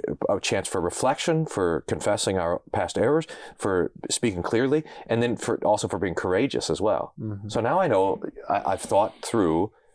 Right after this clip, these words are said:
Speaker 1: what it means that God created, uh, man and woman in his own image. And now I can confess that clearly. And apparently it takes courage now to say that, that a man is a man and a woman is a woman. I, I don't think you had to be courageous a,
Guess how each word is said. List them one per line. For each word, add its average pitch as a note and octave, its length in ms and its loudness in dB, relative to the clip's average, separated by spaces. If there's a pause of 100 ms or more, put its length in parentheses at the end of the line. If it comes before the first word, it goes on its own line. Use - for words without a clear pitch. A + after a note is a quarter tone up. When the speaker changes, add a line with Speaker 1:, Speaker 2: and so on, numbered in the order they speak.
(260)
Speaker 1:
what G2+ 220 2
it G2 100 0
means G2 260 0
that F#2+ 100 2
God F2+ 280 0
created, F#2 500 0 (500)
uh, E2+ 260 -2 (120)
man F#2 300 2
and G#2 200 2
woman G2 380 0 (100)
in G2+ 120 2
his F2+ 100 0
own G2 160 2
image. E2+ 380 -2 (680)
And G#2 380 0
now G#2 260 2
I B2+ 60 4
can B2 160 -2
confess G#2 380 -2
that F#2 180 -2
clearly. B2+ 480 2
And G#2+ 320 0
apparently A2 480 0
it F#2 80 -2
takes - 220 -4
courage B2+ 420 -2
now D#2 220 0
to E2 100 -2
say C#2+ 220 -2
that, D2 220 -4 (140)
that F2+ 120 0
a - 20 0
man E2+ 240 0
is E2+ 120 0
a D2+ 40 -4
man E2 220 0
and F2+ 100 0 (160)
a - 80 0
woman D#2+ 280 0
is D#2 100 0
a D#2+ 60 0
woman. C#2+ 340 -2 (600)
I, - 140 -2
I G2+ 100 0
don't G2 140 0
think G2 140 -2
you F#2+ 60 2
had G2 100 4
to F2 40 -2
be E2+ 80 0
courageous F2+ 440 0
a, - 80 -4